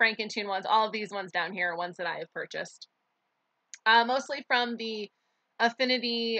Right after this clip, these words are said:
or Frankentoon websites, by the way. So we're gonna go ahead and start by clicking on our sprays and splatters. I'm going to come over here to my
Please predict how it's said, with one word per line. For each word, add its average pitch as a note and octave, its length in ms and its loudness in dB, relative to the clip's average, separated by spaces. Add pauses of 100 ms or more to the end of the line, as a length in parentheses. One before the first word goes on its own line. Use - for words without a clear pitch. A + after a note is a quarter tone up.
or G3+ 440 0
Frankentoon F#3+ 520 -4
websites, F3 540 -6
by D#3 160 -2
the F2+ 80 -8
way. E2 140 -6 (720)
So C#4+ 200 -8
we're D#4 80 0
gonna F4+ 180 0
go D#4+ 120 2
ahead C4 400 2
and A3 320 -2
start G#3+ 280 0
by G#3+ 100 0
clicking A3+ 360 -8
on F#3+ 100 -2
our F#3 140 0
sprays F#3+ 360 -4
and C4+ 160 -10
splatters. A3 600 2 (1500)
I'm A#3+ 160 4
going B3 380 2
to B3 180 -2
come B3 220 -4
over A#3+ 240 2
here A#3 420 2 (120)
to B3 140 -4
my F#3+ 600 0